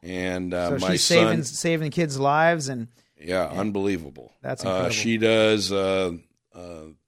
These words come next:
Speaker 1: um, level one traumas.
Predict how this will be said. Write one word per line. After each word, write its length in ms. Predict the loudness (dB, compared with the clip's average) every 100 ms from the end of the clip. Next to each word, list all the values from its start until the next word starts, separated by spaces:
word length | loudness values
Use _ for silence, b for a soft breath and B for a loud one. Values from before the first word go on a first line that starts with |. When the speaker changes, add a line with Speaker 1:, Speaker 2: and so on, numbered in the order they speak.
| _ -20
Speaker 1:
um, 240 | -20 -20 _ _ _ _ _ _ _ _ _
level 400 | 0 2 2 0
one 300 | 0 0 0
traumas. 840 | 0 0 0 2 0 -2 -4 -8